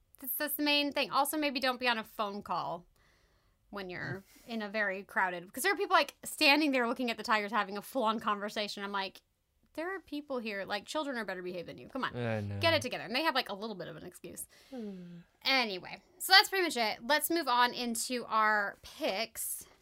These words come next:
Speaker 1: And it was Casey's choice today. So what category did you choose?
Speaker 2: I went with pelagic fish from the Pacific.
Speaker 1: Okay.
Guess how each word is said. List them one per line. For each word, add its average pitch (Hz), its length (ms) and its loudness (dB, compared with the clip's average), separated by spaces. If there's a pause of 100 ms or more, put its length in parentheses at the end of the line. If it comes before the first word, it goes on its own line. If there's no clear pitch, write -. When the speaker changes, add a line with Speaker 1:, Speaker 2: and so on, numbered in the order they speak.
(380)
Speaker 1:
And 240 240 0
it - 20 -2
was 226 140 -10
Casey's 233 840 -4
choice 202 600 -6
today. 180 640 -6 (400)
So 247 240 0
what 220 460 0 (180)
category 320 560 6
did 254 100 -4
you 269 160 -4
choose? 208 400 -10 (380)
Speaker 2:
I 151 160 8
went 185 240 8
with 190 160 8
pelagic 185 560 10
fish 202 320 4
from 180 240 6
the 180 100 8
Pacific. - 840 2 (120)
Speaker 1:
Okay. 285 360 2